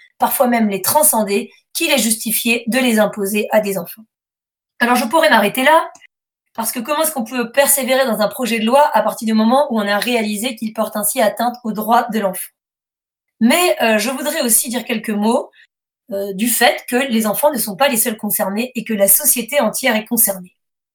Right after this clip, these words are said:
Le comité d'éthique, dans son avis, lui, carrément, il alerte sur un risque de déstabilisation du système bioéthique français, rien que ça. Pourquoi ?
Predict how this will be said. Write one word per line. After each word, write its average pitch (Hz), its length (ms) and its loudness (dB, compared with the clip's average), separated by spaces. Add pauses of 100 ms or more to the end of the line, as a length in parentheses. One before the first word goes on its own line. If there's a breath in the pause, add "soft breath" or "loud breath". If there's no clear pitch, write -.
Le 247 100 0
comité 359 320 2
d'éthique, 240 280 2
dans 247 100 4
son 240 160 2
avis, 226 340 2
lui, 226 320 0 (260 loud breath)
carrément, 254 580 2
il 254 140 2
alerte 233 520 2 (360 loud breath)
sur 277 280 0
un 277 100 4
risque 311 380 0
de 220 160 -2
déstabilisation 269 1120 2
du 247 100 -4
système 370 600 0
bioéthique 285 480 0
français, 277 480 0 (140)
rien 240 380 -4
que - 80 -2
ça. - 300 -2 (380)
Pourquoi ? - 520 -8